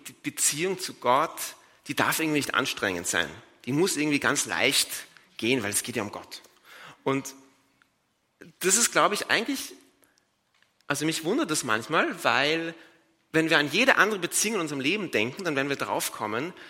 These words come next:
"Na ja, eine gute Beziehung, die kostet manchmal, die kostet Zeit, die kostet Energie, die kostet emotionale Kraft. Das ist nicht immer leicht. Manchmal muss man wo durch, obwohl es unangenehm ist." Naja, und in, in unserer Beziehung zu Gott ist es genauso.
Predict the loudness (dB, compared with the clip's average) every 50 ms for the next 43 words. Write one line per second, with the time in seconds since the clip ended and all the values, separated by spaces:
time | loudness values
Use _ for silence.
0 | -20 -20 _ -8 -4 -2 0 2 0 0 -2 -6 -14 -20 -20 -18 -6 -2 0 2
1 | 2 2 0 -4 -8 -10 -8 -8 -8 -6 -4 -4 -4 -2 -4 -4 -6 -6 -8 -6
2 | -4 -4 -4 -4 -4 -4 -2 0 0 0 -2 -6 -8 -8 -10 -12 -14 -14 -12 -12
3 | -8 0 4 6 6 6 4 0 -4 -10 -10 -12 -12 -12 -10 -10 -8 -6 -6 -8
4 | -6 -6 -6 -6 -6 -6 -8 -8 -8 -10 -10 -10 -10 -8 -6 -4 -4 -2 -4 -4
5 | -4 -2 0 0 2 0 -2 -2 0 0 0 0 0 -2 -6 -8 -10 -12 -14 -14
6 | -8 -4 -2 0 0 2 2 0 0 -2 -2 -4 0 2 4 6 8 8 8 8
7 | 6 4 2 -2 -6 -6 -10 -14 -16 -10 -8 -6 -2 0 0 0 0 -2 -2 -2
8 | -2 -2 -2 -4 -6 -6 -4 0 2 2 2 0 -2 -6 -4 -6 -6 -6 -4 -4
9 | -2 0 0 0 2 0 0 0 0 -2 -2 0 0 0 2 0 0 -2 -4 -10
10 | -20 -20 -20 _ _ _ _ _ _ _ -8 -6 -4 -4 -4 -4 -4 -6 -8 -6
11 | -4 -4 -4 -4 -4 -6 -6 -6 -8 -6 -6 -4 -4 -4 -4 -6 -8 -10 -8 -8
12 | -8 -8 -6 -6 -4 -4 -4 -4 -4 -6 -8 -8 -10 -10 -10 -8 -6 -6 -6 -6
13 | -6 -8